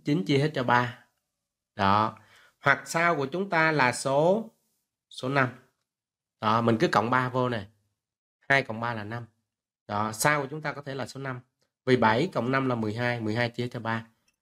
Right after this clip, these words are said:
Hoặc sao của chúng ta có thể là số tám, bảy cộng tám là mười lăm, mười lăm chia cho ba. Hết. Được chưa? Nhớ là sao là số có một chữ số thôi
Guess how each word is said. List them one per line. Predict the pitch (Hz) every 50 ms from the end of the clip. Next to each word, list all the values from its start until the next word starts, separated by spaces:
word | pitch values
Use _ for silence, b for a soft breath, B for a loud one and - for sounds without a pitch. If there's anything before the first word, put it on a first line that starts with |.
| _ _ -
Hoặc | 143 131 -
sao | - - 160 160 160
của | 143 139 139
chúng | 170 180
ta | 185 170 156
có | 143 151
thể | 151 143 143
là | 143 131
số | 117 - 135 135
tám, | - - 143 143 147 165 196 240 - - _ _ _ _ _ _ _
bảy | - 107 107 123 147 -
cộng | 131 101 101 104
tám | - 127 127 135 151 170 208 - - _ _ _ _ _ _ _ _ _ _ _ _ _ -
là | 113
mười | 101 101 101 101
lăm, | 117 123 123 120 113
mười | 107 104
lăm | 110 107
chia | 107 - 117 123
cho | - 120
ba. | 107 113 113 110 107 - _ _ _ _ _ _ _ _ _ _ _ _
Hết. | - 135 139 151 - - - - _ _ _ _ _ _ _ _ _ -
Được | 117 101
chưa? | 98 131 117 101 - - _ _ _ _ _ -
Nhớ | 147 151 165 190 233
là | 220 165 120
sao | - - - 160 156 156 156 156
là | 143 117
số | 107 - 143 147 175
có | 175 - 202
một | 190 147 120 110 -
chữ | - 113 107
số | - 143 160 175
thôi | 170 151 147 143 143